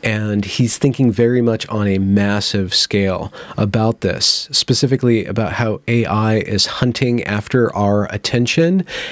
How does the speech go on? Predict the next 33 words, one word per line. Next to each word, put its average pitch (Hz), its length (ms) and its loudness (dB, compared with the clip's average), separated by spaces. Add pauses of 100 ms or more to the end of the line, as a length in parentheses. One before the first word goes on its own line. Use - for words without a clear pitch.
and 110 480 -2
so 120 260 2
is 110 140 -2
placing 123 420 0
things 110 400 0
in 117 160 0
our 101 160 0
way 104 280 2
for 101 260 0
us 98 140 -4
to 107 100 -2
go 131 220 4
after, 117 440 0 (300)
and 117 120 4
then 110 180 0
how 120 380 0
do 113 200 0
we 110 200 2
extrapolate 110 680 -2
that 90 220 -2
and 104 100 0
then 98 140 2
see 98 420 0 (360)
this 107 340 0
massive 107 540 0
scale 104 580 0 (260)
of 113 140 0
A 120 200 2
I 107 460 0 (260)
influencing 113 760 2
and 101 160 0
reinforcing 104 640 0
certain 104 580 -2